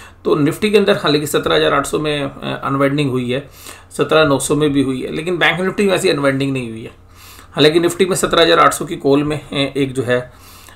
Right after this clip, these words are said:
अ, call writing हुई है, तो सत्रह हज़ार आठ सौ से लेकर सत्रह हज़ार नौ सौ का दायरा अभी भी एक जो है,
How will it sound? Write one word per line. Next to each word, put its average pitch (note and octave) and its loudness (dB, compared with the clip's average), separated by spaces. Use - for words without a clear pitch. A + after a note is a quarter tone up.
अ, D3 -6
call C#3+ 2
writing C#3+ 2
हुई D#3+ 0
है, C#3 -2
तो C#3+ -6
सत्रह D#3 0
हज़ार F3 4
आठ D3 4
सौ F3 -2
से E3+ -6
लेकर D#3 -4
सत्रह D#3 -2
हज़ार D3+ 0
नौ C#3+ -2
सौ D3+ -6
का D3+ 2
दायरा C#3+ 2
अभी C#3+ 0
भी F#3 0
एक F3 0
जो C#3 -2
है, C3+ 0